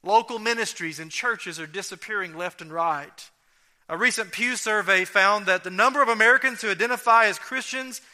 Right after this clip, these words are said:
has reached an all-time low and is falling fast. That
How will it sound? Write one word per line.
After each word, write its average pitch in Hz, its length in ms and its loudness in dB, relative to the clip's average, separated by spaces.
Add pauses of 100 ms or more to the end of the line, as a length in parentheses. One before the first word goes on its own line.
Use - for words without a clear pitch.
(100)
has 196 240 2
reached 277 300 2
an 226 100 -8
all-time 262 720 4
low 160 580 -6 (400)
and 190 160 -6
is 165 240 -10
falling 139 720 -4
fast. - 880 -8 (540)
That 262 440 2